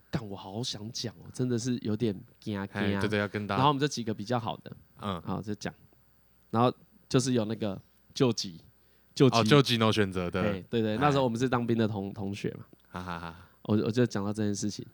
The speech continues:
Speaker 2: 哈。
Speaker 1: 他就跟我说，在，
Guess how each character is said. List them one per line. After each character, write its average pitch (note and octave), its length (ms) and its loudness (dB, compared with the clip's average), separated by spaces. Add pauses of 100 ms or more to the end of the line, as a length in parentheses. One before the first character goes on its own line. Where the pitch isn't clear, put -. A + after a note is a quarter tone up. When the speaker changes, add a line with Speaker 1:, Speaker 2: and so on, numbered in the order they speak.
(320)
Speaker 2:
哈。 F#2 120 -6
Speaker 1:
他 B2+ 80 2
就 C3+ 80 4
跟 C#3+ 120 2
我 A#2+ 80 2
说， A2 420 2 (1400)
在， A#2 460 6